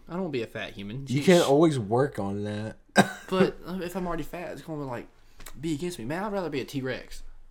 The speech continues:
Speaker 2: Those, something that exists, man. Something
Speaker 1: That,
Speaker 2: that
Speaker 1: that existed.
Speaker 2: existed, doesn't exist. You gotta
Speaker 1: Fine, fine, fine. I'd rather be a dragon off of Game of Thrones.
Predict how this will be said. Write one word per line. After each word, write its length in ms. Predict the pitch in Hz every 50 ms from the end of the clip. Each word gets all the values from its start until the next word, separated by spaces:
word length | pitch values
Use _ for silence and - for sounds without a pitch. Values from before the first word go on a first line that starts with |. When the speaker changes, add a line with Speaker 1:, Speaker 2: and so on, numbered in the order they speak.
| - - - - - - - _ _ _ _ _ _ _ _ -
Speaker 2:
Those, 320 | 135 139 131 127 - - - _ _ _ _ _ _ _ _ _ _ - - _ _ - - -
something 340 | - - 202 196 247 240 220
that 160 | 208 190 160
exists, 680 | 151 147 135 131 139 139 135 131 131 - - - -
man. 400 | 110 107 110 110 107 110 117 110
Something 340 | - 147 139 - - 254 277
Speaker 1:
That, 80 | -
Speaker 2:
that 20 | 269 254
Speaker 1:
that 160 | 269 269 254
existed. 560 | 254 196 - 302 392 392 - 349 311 190 143 - _ _ _ _ _ - -
Speaker 2:
existed, 760 | 147 147 131 127 139 180 190 180 - - 156 143 139 127 117 113
doesn't 280 | 147 151 156 156 143
exist. 560 | 139 123 107 104 113 135 151 147 135 - -
You 60 | 120 120
gotta 300 | 147 151 277 262 160 -
Speaker 1:
Fine, 80 | 135 -
fine, 260 | - 196 202 143 - -
fine. 200 | - 131 127 110
I'd 120 | 123 131
rather 160 | 143 143 139 131
be 100 | 139 135
a 40 |
dragon 300 | 131 131 131 139 139 127
off 100 | 127 123
of 40 | - 143
Game 100 | 127 123
of 60 | 123
Thrones. 260 | 123 123 127 127